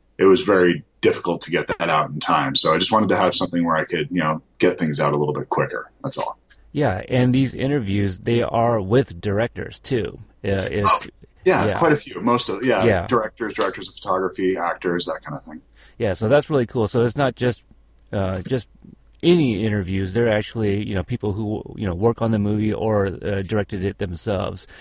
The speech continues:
Speaker 2: So
Speaker 1: Yeah.
Speaker 2: it's, it's really cool because, you know, you can really tell that you have a passion for or, or really enjoy these movies that you talk about, too.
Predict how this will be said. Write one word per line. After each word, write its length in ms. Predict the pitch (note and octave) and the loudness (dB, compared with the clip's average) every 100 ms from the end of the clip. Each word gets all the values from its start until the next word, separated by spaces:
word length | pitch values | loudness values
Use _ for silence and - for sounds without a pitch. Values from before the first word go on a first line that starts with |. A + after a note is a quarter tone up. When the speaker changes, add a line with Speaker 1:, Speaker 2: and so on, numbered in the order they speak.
| - - | -20 -4
Speaker 2:
So 140 | - | 4
Speaker 1:
Yeah. 80 | C#3 | 6
Speaker 2:
it's, 100 | C#3+ | 6
it's 200 | D3+ D3+ | 4 0
really 240 | D3 E3 B2 | 2 2 2
cool 240 | - C#3 | 0 0
because, 360 | G2+ G2+ A#2+ G#2+ | 0 0 0 2
you 60 | |
know, 100 | A2+ | 0
you 200 | A2 A2+ | 2 0
can 120 | B2 A#2 | 0 0
really 220 | A#2 A2 | 0 -2
tell 240 | - A2 | 0 0
that 200 | G#2 G2+ | 0 -2
you 140 | G2 G#2+ | 0 -2
have 100 | G#2+ | -2
a 80 | G2 | -4
passion 640 | - G#2 G2+ - G#2 G#2 | -4 -2 -2 -4 -4 -4
for 320 | - G#2+ G2+ | -4 -2 0
or, 320 | F#2+ G2 F#2+ F#2 | 0 0 0 -2
or 300 | F#2+ G#2+ G2+ | -2 -2 0
really 380 | A2+ B2+ A#2+ G#2+ | 4 4 4 0
enjoy 340 | F#2 A#2+ A#2 | -2 0 0
these 300 | G2+ G#2+ F2+ | 0 -4 -2
movies 320 | G#2+ A2+ F#2+ | 0 0 -2
that 160 | G#2 F2 | -4 -6
you 100 | F#2 | -6
talk 320 | - G2+ G#2 | -4 -4 -4
about, 400 | G#2 F#2+ - - | -6 -4 -6 -8
too. 340 | B2 G2 - | -6 -4 -6